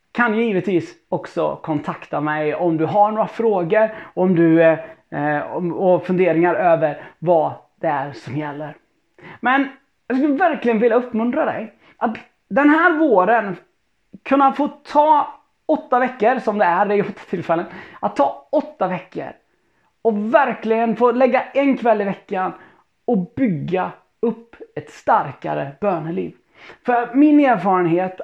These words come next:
är, jag liksom har varit en sån här som har haft ett otroligt dåligt självförtroende när det kommer till bön.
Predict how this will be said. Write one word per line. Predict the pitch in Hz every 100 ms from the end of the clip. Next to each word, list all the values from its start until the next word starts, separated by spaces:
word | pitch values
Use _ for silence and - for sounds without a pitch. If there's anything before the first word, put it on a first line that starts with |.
| -
är, | 156 151 185 185 _ _ _ _ -
jag | 175 220
liksom | 220 - 226 185
har | 220
varit | 220 -
en | 190 175
sån | 190
här | 160
som | 165 175
har | 165
haft | 160 -
ett | 143 - -
otroligt | 220 247 247 202 185 -
dåligt | 180 160 151
självförtroende | - 160 135 143 151 160 175
när |
det | 170
kommer | 170 135
till | 139 131
bön. | 143 147 185